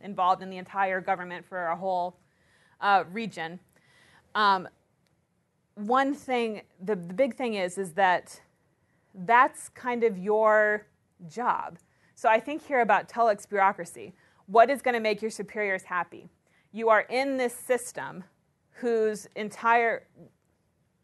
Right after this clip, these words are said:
the, not, the system is not a who, but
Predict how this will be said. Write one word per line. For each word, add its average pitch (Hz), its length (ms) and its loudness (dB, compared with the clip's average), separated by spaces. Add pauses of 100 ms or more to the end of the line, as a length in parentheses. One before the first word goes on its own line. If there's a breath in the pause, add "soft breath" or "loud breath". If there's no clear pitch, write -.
(240)
the, 180 180 -18
not, 165 200 -14 (340)
the 190 60 -18
system 190 340 -12
is 165 100 -12
not 165 140 -6
a 160 40 -4
who, 160 280 -14 (120)
but - 200 -12